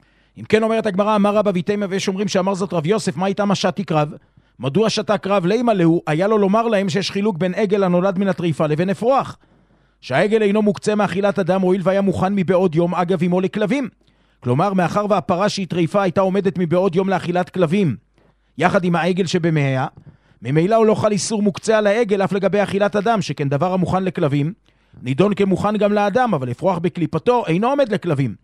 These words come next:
ועל כן חלו עליו דיני מוקצה בשעת בין השמשות, ונאסר לאכול אותו היום. כלומר, בהמה זו עומדת לאכילה לכלבים ביום טוב בעודה חיה, אבל אסור לשוחטה כדי לאכילה להם,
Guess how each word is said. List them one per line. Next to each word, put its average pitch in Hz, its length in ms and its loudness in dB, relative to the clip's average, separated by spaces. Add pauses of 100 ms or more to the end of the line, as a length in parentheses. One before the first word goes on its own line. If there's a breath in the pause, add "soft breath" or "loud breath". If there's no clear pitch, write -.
(480)
ועל 123 180 -2
כן 214 160 2
חלו 240 340 4
עליו 185 180 2
דיני 190 240 0
מוקצה 220 360 0
בשעת 175 300 -2
בין 214 160 -2
השמשות, 220 480 0
ונאסר 196 440 0
לאכול 175 280 0
אותו 160 220 0
היום. 135 240 -2 (760)
כלומר, 147 420 -2
בהמה 156 460 2
זו 165 160 2
עומדת 208 320 -2
לאכילה 202 340 2
לכלבים 202 400 -2
ביום 208 240 2
טוב 185 160 0
בעודה 185 260 0
חיה, 214 320 0
אבל 147 180 -2
אסור 190 200 -2
לשוחטה 196 460 0
כדי 185 240 0
לאכילה 165 420 0
להם, 160 300 0